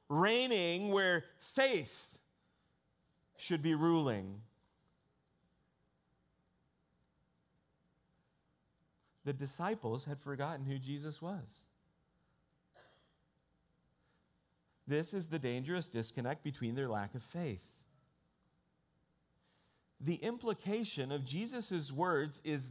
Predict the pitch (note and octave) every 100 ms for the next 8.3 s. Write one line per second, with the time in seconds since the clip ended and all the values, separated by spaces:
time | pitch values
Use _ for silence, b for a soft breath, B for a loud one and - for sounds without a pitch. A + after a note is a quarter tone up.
0 | B2+ E3+ G#2+ - - - - _ _ _
1 | _ _ _ _ _ _ _ _ _ _
2 | _ _ b b b E3 F3+ F3 A#3 A3
3 | G3 A#3 A3+ E3 - - A#3 C4+ G#3+ D#3
4 | D#3 D#3 B B A3 F#3 D3+ B - -
5 | B3 B3+ G#3 F3+ - E3 A3+ - G#3 F3+
6 | D#3 - G#3 C4 B3+ - G#3 F3 D3+ -
7 | B3+ B3 G#3+ F3+ D3+ F3+ D3+ - - C#4
8 | C4 D#3 -